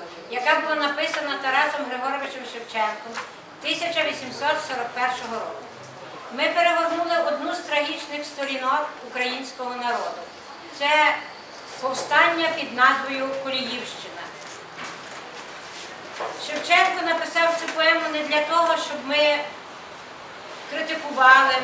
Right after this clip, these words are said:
минуле, не для того, щоб ми насолоджувалися тими кривавими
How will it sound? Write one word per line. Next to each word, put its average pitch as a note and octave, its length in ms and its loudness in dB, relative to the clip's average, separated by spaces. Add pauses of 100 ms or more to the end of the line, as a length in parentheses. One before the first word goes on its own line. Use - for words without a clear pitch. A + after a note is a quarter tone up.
(100)
минуле, B3 580 0 (180)
не C4+ 60 -4
для D4 220 4
того, E4+ 380 10
щоб C#4+ 160 -4
ми D#4 80 0
насолоджувалися D4 960 4
тими D4 300 0 (100)
кривавими C#4+ 600 6